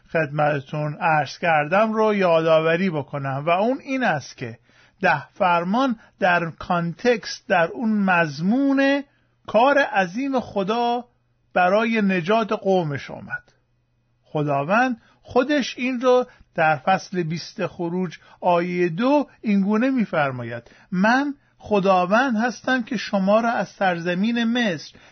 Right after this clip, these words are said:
که در آن برده بودید بیرون آوردم.» و به خاطر این کاری که خداوند کرده یک همچین توقعی هم داره.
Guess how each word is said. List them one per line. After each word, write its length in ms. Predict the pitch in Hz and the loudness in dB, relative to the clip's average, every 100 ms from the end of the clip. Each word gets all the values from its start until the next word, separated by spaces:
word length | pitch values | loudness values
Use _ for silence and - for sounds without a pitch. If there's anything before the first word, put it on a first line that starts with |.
| _ | _
که 100 | 196 | -2
در 240 | 180 185 180 | 2 2 2
آن 220 | 175 160 | 0 0
برده 420 | 175 165 156 156 | 2 2 0 -4
بودید 480 | 147 165 180 247 220 | -4 -4 -2 -2 -2
بیرون 380 | 202 185 214 247 | -2 0 0 2
آوردم.» 640 | 185 127 120 120 - 139 - _ _ _ - | 2 2 -2 -6 -12 -18 -18 _ _ _ -4
و 100 | 185 | -2
به 160 | 170 196 | 2 0
خاطر 500 | - 196 190 - 214 | 2 0 0 -2 -4
این 420 | 226 294 302 320 | -4 -6 -4 -4
کاری 340 | - 269 262 | 0 0 0
که 160 | 202 202 | -2 -8
خداوند 840 | - 202 180 180 170 175 170 165 | -6 -6 -2 -2 0 0 0 -4
کرده 760 | - 196 180 165 165 247 190 170 - - | -8 -4 -2 -2 0 0 0 -2 -8 -4
یک 220 | 220 240 - | -2 -2 0
همچین 420 | 214 185 220 202 | 2 2 0 -2
توقعی 880 | - 190 185 180 160 170 180 170 160 | 2 2 4 2 0 2 2 2 0
هم 220 | 147 131 | -2 -4
داره. 380 | 120 110 104 | -6 -8 -12